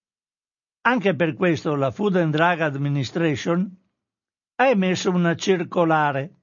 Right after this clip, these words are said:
che rende obbligatorio il test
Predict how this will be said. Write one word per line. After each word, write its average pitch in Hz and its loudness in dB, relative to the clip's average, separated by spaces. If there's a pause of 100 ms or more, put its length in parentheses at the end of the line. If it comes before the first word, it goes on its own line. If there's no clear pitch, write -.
(580)
che 269 0
rende 190 2
obbligatorio 175 0
il 135 -2
test 165 -2